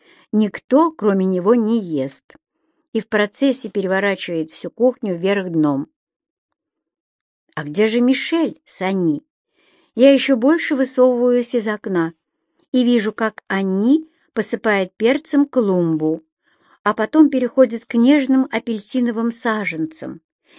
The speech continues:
и повторяет ту же процедуру с ними. Мишель ходит за матерью, следом, и подаёт ей новые баночки с перцем. Саженцы тем временем заметно гнутся,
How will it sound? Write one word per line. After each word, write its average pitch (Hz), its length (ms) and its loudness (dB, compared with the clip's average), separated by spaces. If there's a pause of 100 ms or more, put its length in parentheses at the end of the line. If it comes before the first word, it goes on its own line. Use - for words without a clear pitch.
и 226 80 -4
повторяет 240 640 0
ту 277 140 4
же 254 140 0
процедуру 233 640 -4
с - 160 -8
ними. 208 520 0 (1040)
Мишель 285 540 4
ходит 254 400 0
за 226 160 0
матерью, 180 580 -8 (460)
следом, 190 760 -4 (260)
и 180 80 -4
подаёт 202 460 2
ей 208 140 -2
новые 247 400 4
баночки 220 540 0
с - 140 -12
перцем. - 520 -8 (680)
Саженцы 170 640 -2
тем 170 200 -4
временем 175 420 0
заметно 175 520 -2
гнутся, 175 540 0